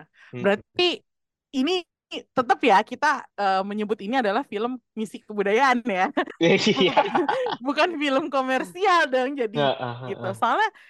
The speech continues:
Speaker 2: em, sebenarnya sih gue merasa ini untuk jadi film Cannes tuh bukan tipikal film Cannes gitu. Karena,
Speaker 1: Iya, bener.
Speaker 2: karena kayak be-,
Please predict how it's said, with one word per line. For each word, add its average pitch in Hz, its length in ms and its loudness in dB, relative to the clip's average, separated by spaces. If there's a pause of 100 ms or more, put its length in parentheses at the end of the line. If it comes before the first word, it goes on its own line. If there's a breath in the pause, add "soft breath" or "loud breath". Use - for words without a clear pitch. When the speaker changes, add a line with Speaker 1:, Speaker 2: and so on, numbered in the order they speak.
(220 loud breath)
Speaker 2:
em, 247 300 2 (560)
sebenarnya 392 360 0 (100)
sih 370 120 0 (260)
gue 208 360 -6 (240)
merasa 240 460 -8 (800)
ini 277 240 -4 (160)
untuk 262 220 -8 (140)
jadi 208 160 0 (260)
film 220 260 -2 (180)
Cannes 302 300 -4
tuh 381 100 0 (140)
bukan 208 260 -4 (120)
tipikal 226 420 -2 (200)
film 220 260 -2
Cannes 214 280 2
gitu. 160 120 -14 (180)
Karena, - 200 4
Speaker 1:
Iya, 156 220 6 (140)
bener. 117 220 -4
Speaker 2:
karena 320 200 2 (120)
kayak 277 260 4 (460)
be-, 254 120 -8